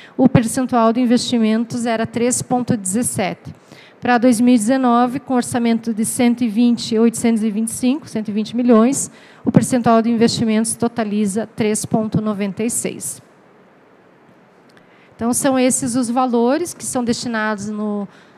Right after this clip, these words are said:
na revisão do P P A e na proposta da, da Lei de Diretrizes Orçamentárias e serão encaminhados através também da, da Lei Orçamentária para o exercício de dois mil e dezenove.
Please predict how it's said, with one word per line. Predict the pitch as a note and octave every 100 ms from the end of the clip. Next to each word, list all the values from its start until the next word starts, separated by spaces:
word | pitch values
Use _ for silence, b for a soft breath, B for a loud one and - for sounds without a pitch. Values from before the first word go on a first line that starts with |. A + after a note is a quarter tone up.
| - G#3+
na | A3
revisão | A#3+ G#3 G3+ A3
do | A3
P | A#3
P | - A#3+
A | G#3+ B3+ G4 B B B -
e | B3
na | A#3+
proposta | A#3+ - A3 A3+ A3+ A#3+
da, | G#3 G#3+ G#3 G3+ G3+ G3+ G3
da | G3
Lei | A3 A3
de | G#3
Diretrizes | G#3 G#3+ - A3+ F#3+
Orçamentárias | A#3+ - C4+ D4 C#4 C4 C#4+ C4+
e | C4+
serão | - C#4 B3+ B3 C#4+ C#4
encaminhados | C4+ C4+ B3 A#3 A#3 G#3+
através | - A#3+ G#3+ A3+
também | B3+ A3+ A3+ B3+
da, | B3+ B3 b b
da | A3+
Lei | A#3 A3+
Orçamentária | A3+ - A#3+ A#3 A3+ G3+ A3
para | -
o |
exercício | A3 G#3+ - A3 - G3+
de | A3 G#3+
dois | G3 A3
mil | G#3 G#3
e |
dezenove. | F3 A3+ A3 -